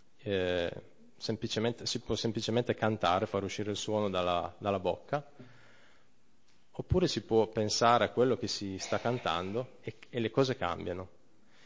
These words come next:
C'è un canto che edifica e un canto che ti lascia indifferente. Così ci sono,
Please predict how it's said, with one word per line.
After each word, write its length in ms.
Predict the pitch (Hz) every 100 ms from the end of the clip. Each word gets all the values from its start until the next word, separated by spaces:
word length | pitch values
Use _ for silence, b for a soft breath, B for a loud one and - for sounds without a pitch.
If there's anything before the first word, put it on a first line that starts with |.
| b b
C'è 220 | - 113
un 240 | 117 123 123
canto 480 | - 139 147 131
che 320 | 113 110 101 104
edifica 640 | 123 104 92 113 - 147
e 40 |
un 140 | 131 135
canto 380 | 123 113 120 123
che 360 | 107 104 110
ti 100 | -
lascia 320 | 117 90 - 101
indifferente. 800 | 95 92 101 82 82 85 80 - - b b b b
Così 260 | 127 147
ci 140 | - 120
sono, 560 | - 135 127 113 -